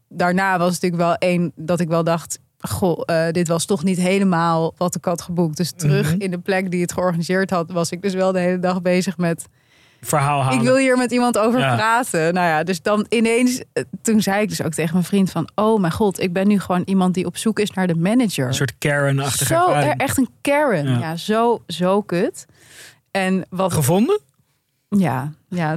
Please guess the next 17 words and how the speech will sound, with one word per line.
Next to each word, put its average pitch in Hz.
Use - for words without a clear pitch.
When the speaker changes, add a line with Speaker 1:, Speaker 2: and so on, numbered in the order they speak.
Speaker 1:
tuurlijk. 170
Speaker 2:
<laughs> -
En? 175
Speaker 1:
En 214
wat 220
helemaal, 202
ja, 175
het 175
is -
allemaal 196
<laughs> -
opgelost. 180
Maar 202
en 226
wat, 202
wat, 190
wat, 190